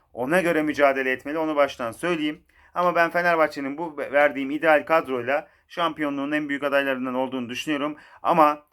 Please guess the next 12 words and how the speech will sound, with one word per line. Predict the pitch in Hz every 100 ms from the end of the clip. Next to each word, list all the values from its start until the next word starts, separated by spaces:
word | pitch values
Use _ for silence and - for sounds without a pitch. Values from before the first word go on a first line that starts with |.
| _ _
şunu | - 170 165
net | 175 180 -
şekilde | - 156 147 139 147
söyleyeyim. | 156 147 127 113
Şu | - 165
an | 165 147
uçuyor, | 190 - 185 175
kaçıyor, | 180 175 180
mükemmel | 160 165 175 170 160
top | 170 151
oynayan | 156 151 147 139
diyen | 151 143 135